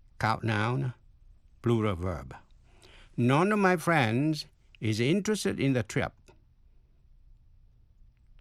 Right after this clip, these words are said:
Và none of my friends are interested in the trip. Informal. Vậy tóm tắt lại,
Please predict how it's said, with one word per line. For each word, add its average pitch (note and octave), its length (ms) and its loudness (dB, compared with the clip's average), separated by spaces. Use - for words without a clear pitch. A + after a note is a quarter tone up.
Và F2 400 -2
none C#3 320 4
of G#3 80 0
my F3+ 140 2
friends B2 600 0
are B2+ 340 2
interested C#3+ 440 -2
in A2+ 140 0
the G2+ 80 -2
trip. - 260 -6
Informal. G#2 600 -2
Vậy F#2 120 -4
tóm D#3+ 260 0
tắt F3 140 0
lại, B2+ 360 -2